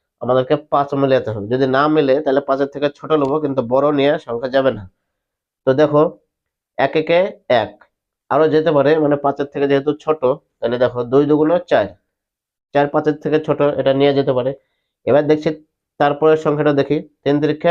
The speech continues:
নয়, তো নয় দেখো বেশি হয়ে গেল, পাঁচের থেকে বেশি সংখ্যা, কিন্তু পাঁচের থেকে বড় সংখ্যা নেওয়া যাবে না, সব থেকে মানে সবচেয়ে ছোট, মানে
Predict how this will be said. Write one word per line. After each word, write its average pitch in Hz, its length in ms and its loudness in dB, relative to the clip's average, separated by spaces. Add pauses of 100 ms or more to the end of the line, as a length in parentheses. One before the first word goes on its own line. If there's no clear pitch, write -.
(160)
নয়, 92 160 -2 (140)
তো 117 60 -2 (100)
নয় 139 180 4
দেখো 135 140 -2 (100)
বেশি 135 180 0
হয়ে 127 140 2
গেল, 107 100 -2 (120)
পাঁচের 131 280 -2
থেকে 151 180 2 (680)
বেশি 156 340 0
সংখ্যা, 156 260 2 (460)
কিন্তু 131 240 0
পাঁচের 147 320 0
থেকে 156 140 2 (120)
বড় 143 140 2 (100)
সংখ্যা 147 280 0
নেওয়া 143 180 4
যাবে 123 180 2
না, 107 60 -2 (100)
সব 143 100 0 (100)
থেকে 147 180 2 (280)
মানে 131 140 0 (100)
সবচেয়ে 143 320 -2 (100)
ছোট, 139 160 -4 (140)
মানে 135 120 0